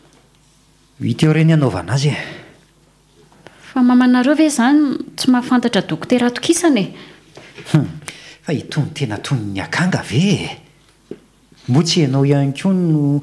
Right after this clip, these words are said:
Speaker 1: nanafatrafatra tsy handeha dokotera any amin'ny hopitaly ka inona indray ary e?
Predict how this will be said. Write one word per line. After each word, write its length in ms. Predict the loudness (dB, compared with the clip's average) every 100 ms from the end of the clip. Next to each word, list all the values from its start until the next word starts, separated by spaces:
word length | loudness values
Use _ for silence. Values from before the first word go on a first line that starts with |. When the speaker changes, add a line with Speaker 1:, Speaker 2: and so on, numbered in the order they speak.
| -6 -6
Speaker 1:
nanafatrafatra 960 | -4 -2 -2 -2 -2 -2 -2 -2 -2 -4 -10 -12
tsy 240 | -4 0 0
handeha 280 | 0 -2 -4
dokotera 420 | -16 -4 0 2
any 140 | 2
amin'ny 200 | 2 2 0
hopitaly 380 | -2 -4 -4 -2
ka 80 | -4
inona 400 | 2 2 2 0
indray 260 | 0 -2
ary 200 | -2
e? 80 | -4